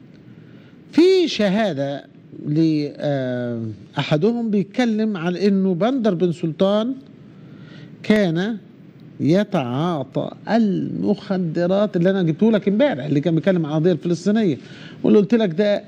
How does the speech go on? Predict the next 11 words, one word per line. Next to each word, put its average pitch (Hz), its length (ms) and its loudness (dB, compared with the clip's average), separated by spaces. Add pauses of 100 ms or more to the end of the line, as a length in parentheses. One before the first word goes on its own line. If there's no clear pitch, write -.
(120)
أسوأ 202 340 2
واحد 185 460 2 (960)
يمكن 202 320 2
في 139 80 -4
الأسرة 185 320 -2
الحاكمة، 170 420 -2
واللي 151 260 2
أبوه 185 180 2
ما 196 100 0
اعترفش 175 380 -2
بيه 180 240 2